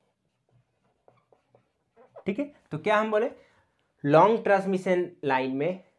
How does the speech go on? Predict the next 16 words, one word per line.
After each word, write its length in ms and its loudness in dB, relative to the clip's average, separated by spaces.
हम 140 -4
लोग 160 -2
यूज़ 160 -8
करते 240 -4
हैं 80 -4
मो, 360 -6
मीडियम 460 0
ट्रांसमिशन 480 -2
लाइन 240 -4
में 100 -4
हम 180 -4
लोग 180 -6
यूज़ 160 -6
करते 240 -6
हैं 140 -8
इम्पीडेंस 640 -6